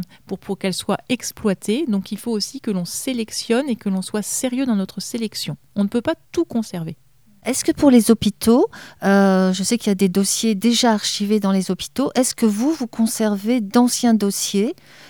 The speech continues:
Speaker 2: et, euh, sous quelle forme et quel genre de dossier ?
Speaker 1: Alors, la, la mémoire de, de, de le, des, la mémoire du monde hospitalier, c'est, euh, pas du tout ce que l'on imagine.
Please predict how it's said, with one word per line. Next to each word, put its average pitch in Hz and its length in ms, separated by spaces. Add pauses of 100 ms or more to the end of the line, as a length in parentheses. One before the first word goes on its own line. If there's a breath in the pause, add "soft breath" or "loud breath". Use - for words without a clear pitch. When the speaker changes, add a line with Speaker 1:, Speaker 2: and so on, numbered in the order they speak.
(120 loud breath)
Speaker 2:
et, 196 200
euh, 185 240
sous 214 220
quelle 214 240
forme 226 540
et 214 80
quel 226 300
genre 220 240
de 202 120
dossier ? 190 640 (400 soft breath)
Speaker 1:
Alors, 208 240
la, 214 440
la 208 160
mémoire 294 640
de, 208 380
de, 165 1300
de 180 100
le, 190 240
des, 165 540 (480)
la 165 140
mémoire 240 320
du 190 100
monde 247 180
hospitalier, 226 800 (260 loud breath)
c'est, 262 560
euh, 196 840 (380)
pas 262 140
du 240 160
tout 277 180
ce - 80
que - 120
l'on 208 180
imagine. 190 600